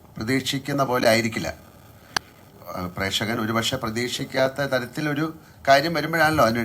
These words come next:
ഡിഫറൻസ് ഉണ്ടാകുന്നത്. ഈ ചിത്രത്തിലും അതുപോലെ ഒരു ഡിഫറൻസ് ഉണ്ടാകാം, ഇല്ലാവാം, ഇല്ലാതാകാം.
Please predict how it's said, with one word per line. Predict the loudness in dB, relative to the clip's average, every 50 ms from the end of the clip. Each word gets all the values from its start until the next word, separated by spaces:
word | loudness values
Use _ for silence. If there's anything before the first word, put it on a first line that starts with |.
| -2 -2
ഡിഫറൻസ് | 0 2 4 4 4 2 0 -4 -4
ഉണ്ടാകുന്നത്. | -4 -4 -4 -6 -6 -10 -16 -18 -20 -20 -20 -20 -20 -20 -20 -20 -20 -20 -20 -20 -20 -20 -20 -20 -18 -8 -4 -2
ഈ | -2 0
ചിത്രത്തിലും | 0 0 0 -2 0 0 0 0 -2 -4 -6 -10 -10 -8
അതുപോലെ | -6 -6 -4 -4 -4 -4 -4 -4
ഒരു | -4 -4 -6 -6 -8 -12 -16 -12 -8 -6
ഡിഫറൻസ് | -2 0 0 0 0 0 0 0
ഉണ്ടാകാം, | 0 0 -2 -4 -8 -10 -12 -14 -20 -20 -20 -20 -20 -20 -20 -20 -18 -10 -2
ഇല്ലാവാം, | 4 8 8 8 8 6 4 2 0 -2 -12 -8 -2
ഇല്ലാതാകാം. | 2 4 6 6 6 6 6 4 0